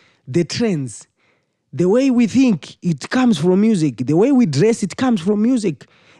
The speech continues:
The way we perceive things, it comes from music. And as I said before,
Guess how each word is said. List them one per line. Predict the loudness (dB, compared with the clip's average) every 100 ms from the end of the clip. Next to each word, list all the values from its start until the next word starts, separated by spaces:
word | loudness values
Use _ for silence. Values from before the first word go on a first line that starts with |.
| -4
The | 0
way | 2 2
we | 0
perceive | 0 -2 0 -2 -2 -2
things, | 0 2 0 -2 -6
it | -8
comes | -4 -4 -2
from | 0 0 2
music. | 2 2 0 -4 -12 -20 _
And | -2 -2 0
as | 0
I | 0 -2
said | 0 0 0 -2 -8 -20 _ _
before, | -4 -2 0 -2